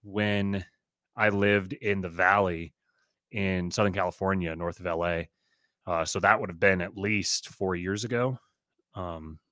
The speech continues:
so I've been following him for a really long time. One of my favorite thinkers out there, just absolutely brilliant man. Um, so I'm looking forward to that. That'll be great conversation. I've got a couple other people as well,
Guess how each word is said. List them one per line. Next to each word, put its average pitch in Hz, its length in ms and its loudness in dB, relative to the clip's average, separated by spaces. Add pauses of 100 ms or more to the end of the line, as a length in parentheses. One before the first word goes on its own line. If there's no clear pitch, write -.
(120)
so 101 240 4
I've 98 140 2
been 113 100 0
following 101 300 2
him 101 120 -4
for 95 120 -6
a 90 40 -4
really 95 200 2
long 87 200 0
time. 92 340 -2
One 113 100 4
of 113 40 2
my 98 100 2
favorite 104 320 2
thinkers 95 360 -2
out 85 160 -2
there, 90 100 -12
just - 220 -10
absolutely 95 340 -2
brilliant 92 360 0
man. 85 300 -6 (840)
Um, 90 300 -2
so 120 100 4
I'm 127 60 6
looking 139 180 6
forward 120 180 6
to 107 80 0
that. 98 260 6 (840)
That'll 117 160 4
be 117 60 2
great 113 180 2
conversation. 107 600 2
I've 104 100 2
got 123 100 8
a 117 40 6
couple 117 240 4
other 107 120 6
people 101 320 0
as 85 120 -2
well, 95 380 4